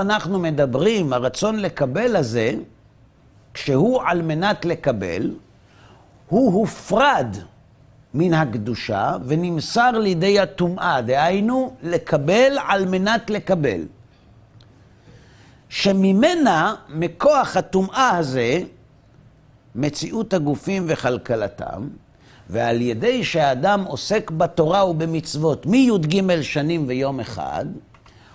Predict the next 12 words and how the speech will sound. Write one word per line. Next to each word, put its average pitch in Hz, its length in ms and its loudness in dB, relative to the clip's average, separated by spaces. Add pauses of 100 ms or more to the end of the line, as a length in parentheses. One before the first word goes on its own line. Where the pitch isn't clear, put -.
(100)
הוא 160 140 2
לאט 247 500 2
לאט 226 440 0
רוכש 180 840 0 (140)
את 160 120 -6
כוח 208 440 2
ההתגברות, 110 1040 -2 (760)
שמביא 160 680 2
אותו 208 320 2
לידי 190 380 2
השוואת 185 680 2
הצורה, 147 800 0